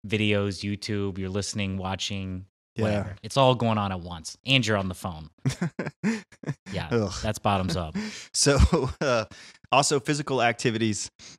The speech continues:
Speaker 2: um, found that physical exercise improved behavioral performance of the working memory task compared with the control condition. So in the study, I absolutely can't pronounce this. I think it's Suji, uh, twenty twelve. All the, um, all the links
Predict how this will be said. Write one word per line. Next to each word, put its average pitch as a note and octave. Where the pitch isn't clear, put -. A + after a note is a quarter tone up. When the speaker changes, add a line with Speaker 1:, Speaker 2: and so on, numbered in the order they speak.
Speaker 2:
um, A2+
found B2+
that -
physical C#3+
exercise A2
improved G2+
behavioral G#2
performance G2+
of F#2
the G2
working G2
memory F#2+
task F2+
compared F2+
with F2+
the F2+
control F#2
condition. F2+
So F#2+
in C3+
the C3+
study, A#2
I G#2
absolutely F2+
can't F2+
pronounce F2
this. F2
I F#2
think F2+
it's -
Suji, G2
uh, G2+
twenty G2
twelve. F#2
All A#2+
the, G#2
um, F#2
all A2
the G#2+
links G2+